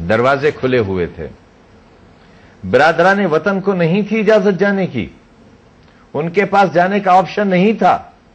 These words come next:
मेरे अजदाद के पास जाने का ऑप्शन था, लेकिन मेरे अजदाद पाकिस्तान नहीं गए, इसलिए मैं ज्यादा बड़ा देशभक्त हूं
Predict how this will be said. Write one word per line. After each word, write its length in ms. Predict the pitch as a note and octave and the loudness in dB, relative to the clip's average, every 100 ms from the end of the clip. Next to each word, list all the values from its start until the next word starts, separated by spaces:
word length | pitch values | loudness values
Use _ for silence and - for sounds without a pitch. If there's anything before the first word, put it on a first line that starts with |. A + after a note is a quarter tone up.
| _ _ _ _ _ _ _ _ _ _ A2+ | _ _ _ _ _ _ _ _ _ _ -8
मेरे 420 | C3 F3 G3 F#3 | -2 2 2 2
अजदाद 540 | C#3+ A#2 A#2+ C#3+ D3+ | 0 -2 0 0 0
के 80 | C#3 | -4
पास 340 | A#2 B2+ A2 E2+ | 0 0 0 -2
जाने 280 | A2+ B2+ | -2 -2
का 180 | B2 G2+ | -2 -2
ऑप्शन 300 | G#2 - F#2 | -2 -4 -6
था, 560 | E2+ - F2 D#2+ - - _ _ - - - - - - _ - | -6 -4 -2 -2 -6 -20 _ _ -20 -20 -20 -20 -20 -20 _ -6
लेकिन 340 | A2 C3 C#3 | -2 -2 -2
मेरे 400 | A#2 A#2 C#3+ F3 | -2 0 2 2
अजदाद 500 | D3 A#2+ F#2+ B2 A#2+ A2 | 0 -2 0 0 0 -2
पाकिस्तान 500 | G#2 G2+ - G2 F2+ | -4 -6 -6 -4 -4
नहीं 280 | F#2 B2 | -4 -4
गए, 240 | G2+ D#2 B1+ - _ _ _ _ _ _ _ _ _ _ C#3+ | -4 -4 -6 -18 _ _ _ _ _ _ _ _ _ _ -6
इसलिए 480 | - C#3 C#3+ C#3+ | -6 -6 -2 0
मैं 480 | B2 B2 D3+ A2 E2+ | 2 2 0 -2 -2
ज्यादा 300 | G#2+ D#3 F#3 | 0 4 4
बड़ा 260 | D#3 D#3+ D#3 | 4 4 2
देशभक्त 600 | C3 D3+ A#2 B2+ B2 B2+ | 0 -4 -4 -6 -6 -4
हूं 300 | E3+ G#3+ | -4 -4